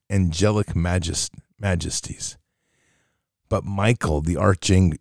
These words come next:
archangel, when he disputed with the devil and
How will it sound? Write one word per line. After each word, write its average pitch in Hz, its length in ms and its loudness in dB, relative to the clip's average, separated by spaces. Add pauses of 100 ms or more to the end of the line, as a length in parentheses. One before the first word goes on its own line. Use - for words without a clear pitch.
archangel, 98 760 2 (760)
when 95 360 4 (180)
he 120 300 2
disputed 104 680 4
with 92 160 4
the 98 100 2
devil 90 360 4
and 101 180 0